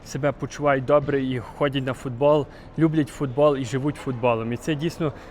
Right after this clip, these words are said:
великий плюс для багатьох людей, які дійсно люблять футбол і живуть футболом, що в Європі це все дуже класно і розвинуто. Мадрид дуже гарне місто.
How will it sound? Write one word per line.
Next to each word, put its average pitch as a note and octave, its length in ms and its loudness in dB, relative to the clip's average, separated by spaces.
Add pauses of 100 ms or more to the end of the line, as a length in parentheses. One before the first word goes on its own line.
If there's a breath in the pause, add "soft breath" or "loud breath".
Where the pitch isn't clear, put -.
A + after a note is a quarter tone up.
(140 loud breath)
великий D3+ 380 0
плюс E3 280 0
для D3 120 0
багатьох C3+ 420 -2
людей, D3 200 0
які C#3+ 200 -4
дійсно C#3+ 320 -4
люблять C#3+ 300 -2
футбол C#3+ 360 2
і C#3 60 2
живуть C#3+ 260 -2
футболом, D#3 460 2
що - 120 -4
в C#3 40 0
Європі C#3+ 440 2
це C#3+ 120 -2
все C#3+ 220 0
дуже C3+ 260 0
класно D3+ 440 2 (420 loud breath)
і D3+ 120 4
розвинуто. C3 580 2 (920)
Мадрид E3+ 500 6
дуже G#3 260 6
гарне D#3+ 420 4
місто. D3 440 0